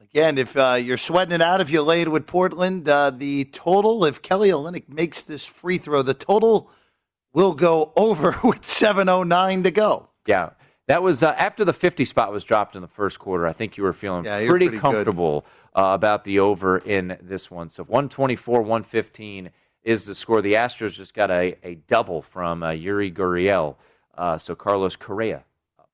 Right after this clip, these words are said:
Speaker 1: I w-, I will say, uh, th-, this total was nine and a half. So if the
Speaker 2: Oh, really?
Speaker 1: so that's the, that. Obviously, the Angels were a dog here as well.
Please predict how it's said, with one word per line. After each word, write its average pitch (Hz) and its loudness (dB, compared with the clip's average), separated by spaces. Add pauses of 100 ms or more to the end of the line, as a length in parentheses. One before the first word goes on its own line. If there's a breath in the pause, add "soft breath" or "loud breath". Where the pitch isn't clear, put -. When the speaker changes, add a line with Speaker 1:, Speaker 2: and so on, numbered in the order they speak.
(540)
Speaker 1:
I 131 0
w-, 147 0
I 131 2
will 143 0
say, 131 2
uh, 110 2
th-, 113 -14
this 160 -2
total 170 0
was 127 -2
nine 135 0
and 113 -4
a 107 -2
half. 107 -2
So 113 -6
if 104 -12
the 120 -18
Speaker 2:
Oh, 143 2
really? 139 0
Speaker 1:
so 151 0
that's 175 -2
the, 143 -10
that. 160 -2
Obviously, 135 -2
the 131 2
Angels 131 -2
were 123 2
a 107 -2
dog 139 2
here 117 0
as 101 -4
well. 127 0